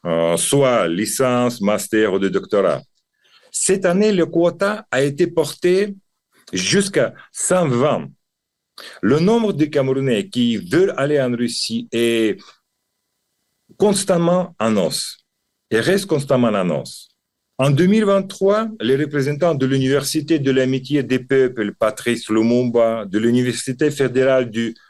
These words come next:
de Nord-Est et de l'Université fédérale du Nord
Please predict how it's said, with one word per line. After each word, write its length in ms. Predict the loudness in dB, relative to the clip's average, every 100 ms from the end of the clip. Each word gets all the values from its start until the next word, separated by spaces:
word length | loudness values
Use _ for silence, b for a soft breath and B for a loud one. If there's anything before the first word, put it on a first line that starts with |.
| b
de 200 | -2 0
Nord-Est 760 | 2 2 0 -2 -2 -2 -2 -6
et 80 | -2
de 100 | 2
l'Université 720 | 2 2 0 0 -4 -2 -2
fédérale 500 | 0 2 2 2 0
du 140 | -2
Nord 360 | 0 2 0